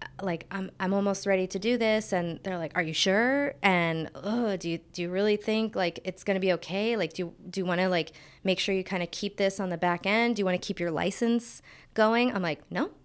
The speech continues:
I'm letting my license lapse. I'm not, I'm not doing that. Like, it's not an option anymore." I just wanted to burn all my bridges because I just,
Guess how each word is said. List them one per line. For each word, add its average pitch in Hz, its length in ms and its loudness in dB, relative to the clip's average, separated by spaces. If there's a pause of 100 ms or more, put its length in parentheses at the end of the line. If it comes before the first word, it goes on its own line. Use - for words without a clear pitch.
(140)
I'm 170 160 -2
letting 175 240 0
my 170 120 2
license 165 360 -2
lapse. 233 520 -2 (120)
I'm 180 640 2
not, 180 360 0 (300)
I'm 185 160 -2
not 208 180 4
doing 226 240 2
that. 160 260 -2
Like, 180 180 2
it's 180 180 -2
not 226 420 4
an 220 120 2
option 185 300 -2
anymore." 165 440 -4 (320)
I 196 180 10
just 202 220 0
wanted 202 200 2
to 208 60 -2
burn 185 240 2
all 175 220 -2
my 170 160 -4
bridges 208 520 -4
because 170 640 -2
I 180 120 -4
just, 170 460 -4